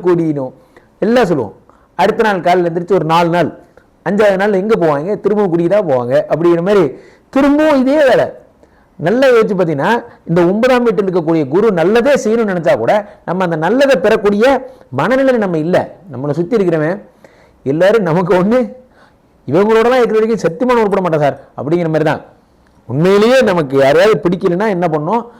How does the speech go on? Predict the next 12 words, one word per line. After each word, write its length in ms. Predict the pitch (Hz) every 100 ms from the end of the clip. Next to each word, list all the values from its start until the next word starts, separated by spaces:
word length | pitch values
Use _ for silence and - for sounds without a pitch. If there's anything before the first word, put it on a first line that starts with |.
| - -
அவங்கள 240 | 151 165
நம்ம 180 | 156 151
கூட 160 | 160 220
ஃப்ரெண்ட் 300 | 170 202 220
ஆக்கிடணும். 380 | 160 117 98 -
ஏன் 160 | 139 202
சொல்லுங்க? 340 | 196 202 214 214 _ _
நம்ம 180 | 147 233
கூட 180 | 254 233
சேர்ந்தப்புறம் 420 | 214 226 214 214
உருப்பட 280 | 214 208 202
போறான். 320 | 190 180 95